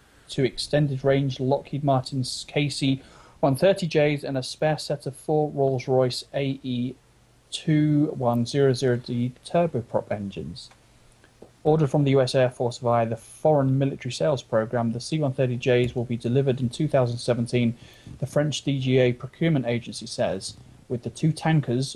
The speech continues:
following in two thousand and nineteen. Uh, the two variants will complement France's C one sixty R Transall and Lockheed C one thirty H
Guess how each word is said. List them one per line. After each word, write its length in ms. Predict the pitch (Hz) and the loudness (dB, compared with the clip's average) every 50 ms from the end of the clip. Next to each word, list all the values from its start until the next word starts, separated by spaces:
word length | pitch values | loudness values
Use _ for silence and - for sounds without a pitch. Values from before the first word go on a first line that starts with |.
| - - | -14 -6
following 320 | - 139 123 123 123 123 127 | -2 0 0 2 2 0 0
in 100 | 127 127 | 0 -2
two 220 | - - 120 110 | -2 -4 -8 -6
thousand 380 | - 113 110 110 113 - 117 117 | -4 -2 -2 -2 -2 -4 -4 -2
and 120 | 113 120 | -2 0
nineteen. 580 | 131 143 160 165 151 - - 110 104 98 107 117 - _ _ _ _ _ _ - - _ _ _ _ _ _ _ - - _ | 0 2 2 2 0 -2 -6 -10 -12 -12 -14 -16 -20 _ _ _ _ _ _ -20 -20 _ _ _ _ _ _ _ -14 -6 _
Uh, 360 | 117 110 110 110 110 107 110 | 0 2 2 4 4 4 4
the 100 | 113 120 | 2 0
two 240 | 120 - - 190 180 160 | -2 -2 0 0 2 2
variants 640 | 160 156 156 151 156 156 151 143 - - - - - _ _ _ _ _ _ _ - | 4 4 4 4 4 4 2 0 -4 -8 -14 -16 -20 _ _ _ _ _ _ _ -6
will 340 | - 120 120 117 120 - - - - | -4 -2 0 0 -2 -4 -6 -12 -4
complement 520 | - 202 247 226 - 143 127 120 - - | -2 -2 -2 0 -2 -4 -4 -4 -6 -6
France's 640 | - 151 147 139 131 127 - - 143 135 - - - - | -2 -2 -2 -2 -4 -6 -10 -10 -10 -10 -10 -12 -14 -14
C 240 | - - - 160 | -10 -6 -4 -2
one 180 | 156 156 151 147 | 0 0 0 0
sixty 480 | 143 - - - - - - 143 131 - | -2 -4 -8 -10 -10 -10 -10 -10 -8 -4
R 400 | - 165 156 131 123 117 120 - | 0 0 2 2 2 0 0 -4
Transall 760 | - - - 165 170 175 170 147 127 135 117 120 120 113 - | -6 -4 -2 0 2 2 2 0 0 0 0 0 0 0 -2
and 140 | 123 117 123 127 | -4 -2 0 2
Lockheed 500 | 139 156 156 - - - 139 131 127 127 | 2 0 0 -2 -6 -6 -4 -4 -4 -6
C 160 | - - 139 131 | -6 -6 -2 0
one 160 | 135 131 127 | 0 0 0
thirty 400 | - - 139 131 - - 135 - - - | -2 -2 -4 -4 -4 -6 -12 -12 -4 -4
H 380 | 175 160 - - - - - | -4 -4 -4 -6 -12 -12 -12